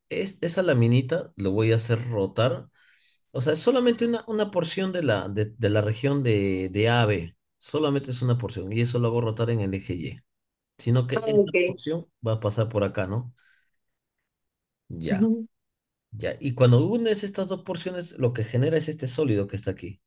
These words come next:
Speaker 1: Bueno, no es un sólido, sino es una, un fragmento del sólido, ¿no? Ya. Ese fragmento le hago un corte y me genera esta parte. Ya. Entonces, a ver, les pregunto, a ver si me están entendiendo.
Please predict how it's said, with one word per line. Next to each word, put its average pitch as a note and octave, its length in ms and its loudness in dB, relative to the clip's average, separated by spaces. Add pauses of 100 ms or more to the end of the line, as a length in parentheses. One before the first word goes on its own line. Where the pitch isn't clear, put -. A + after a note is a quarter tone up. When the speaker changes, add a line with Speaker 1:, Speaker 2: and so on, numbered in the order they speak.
(140)
Speaker 1:
Bueno, - 320 -4
no G#3+ 160 -2
es - 280 -6
un G#3+ 120 -2
sólido, F#3+ 540 -2
sino C3 280 -2
es C3+ 160 -2
una, C#3+ 240 -2
un D#3 160 -8
fragmento C3+ 640 0
del F#2 140 -2
sólido, F2+ 400 -4
¿no? C#3 240 -6 (840)
Ya. - 240 -12 (540)
Ese A#3+ 300 4
fragmento E3 500 -2
le B2 140 4
hago B2 160 4
un B2+ 140 2
corte B2 420 0
y E3 100 -2
me G2+ 140 -2
genera F2 360 -8
esta A#2 300 -4
parte. - 480 -6 (640)
Ya. F#2+ 460 -8 (760)
Entonces, A#2+ 640 0
a B2+ 80 -2
ver, A2 200 2
les A#2 120 2
pregunto, A#2+ 420 0
a - 20 2
ver A#2+ 100 0
si A#2+ 140 -10
me G#2+ 80 -2
están A2 200 -2
entendiendo. F#2 560 -6